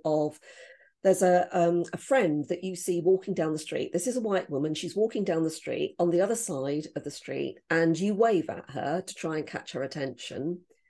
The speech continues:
but she doesn't respond. She just carries on walking. So you ask the question of the client, you know, "What would go through your mind? How would you feel about that?" So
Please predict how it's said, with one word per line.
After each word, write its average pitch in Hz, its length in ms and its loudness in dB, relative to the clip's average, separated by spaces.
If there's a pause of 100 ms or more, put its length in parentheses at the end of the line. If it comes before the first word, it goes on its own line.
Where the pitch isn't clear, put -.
(240)
but 180 320 2
she - 160 -6
doesn't 160 340 -2
respond. 165 540 -6
She - 100 -16
just - 220 -10
carries 156 340 -6
on 147 120 -4
walking. - 600 -8 (280)
So - 120 0
you 185 200 8
ask 202 200 2
the - 60 -12
question 156 800 -2
of 156 140 -4
the 151 60 -10
client, 156 500 -4 (340)
you 185 480 -4
know, 156 60 0
"What 160 260 0
would 214 80 -10
go 208 140 0
through 208 200 -4
your 185 100 0
mind? 185 380 -4
How 175 140 -2
would 185 140 -2
you 175 80 -6
feel 190 260 -2
about - 400 -10
that?" 98 220 -16 (880)
So - 440 6